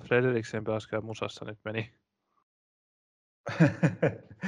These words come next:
Speaker 1: Nyt iski iltamyöhäiset.
Speaker 2: Mitä helvettiä, nyt iski iltamyöhäiset kyllä todella. Mehän puhuttiin M P, M P:stä.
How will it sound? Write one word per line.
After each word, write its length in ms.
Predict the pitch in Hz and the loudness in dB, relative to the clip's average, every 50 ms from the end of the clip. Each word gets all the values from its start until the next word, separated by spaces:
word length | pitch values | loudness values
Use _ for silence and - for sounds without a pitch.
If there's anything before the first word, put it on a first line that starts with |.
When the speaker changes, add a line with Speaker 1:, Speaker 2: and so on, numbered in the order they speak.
| 190 175 - - - - 139 107 - - 123 - - _ _ _ - 156 147 - - - 151 | -4 -4 -4 -2 0 0 0 0 -2 -6 -12 -12 -16 _ _ _ -14 -14 -14 -8 -2 2 4
Speaker 1:
Nyt 180 | 135 127 - - | 4 4 2 0
iski 280 | - 113 - 139 135 | -2 -4 -4 -4 0
iltamyöhäiset. 720 | - - 120 117 113 113 104 107 104 104 104 104 107 139 131 | 2 2 2 4 4 2 0 2 0 0 2 4 6 6 6
Speaker 2:
Mitä 140 | 110 117 131 127 | 6 4 2 0
helvettiä, 520 | 120 107 107 107 107 - - - - 143 | 2 0 -2 -4 -4 -8 -10 -8 -6 -4
nyt 260 | 127 120 113 120 - | -4 -4 -6 -2 0
iski 220 | 120 110 - - 175 | 0 0 2 0 0
iltamyöhäiset 960 | 113 110 113 107 78 101 101 104 110 120 120 - - 139 135 - 151 143 - | 0 0 -2 -2 -2 -4 -4 -2 -4 -4 -4 -2 -2 -2 0 0 -2 -4 -2
kyllä 260 | - - 123 117 113 | -4 -4 -4 -4 -2
todella. 220 | 110 113 113 117 | -2 -2 -2 2
Mehän 200 | 123 143 147 147 | 4 6 6 6
puhuttiin 520 | 147 165 160 160 160 170 170 175 170 170 151 | 4 2 -2 -2 0 0 2 2 2 0 0
M 20 | |
P, 100 | 107 104 | -4 -6
M 360 | - - - - - 170 - | -8 -6 -2 0 0 0 -2
P:stä. 340 | - - - - - - - | -4 -6 -6 -8 -8 -10 -16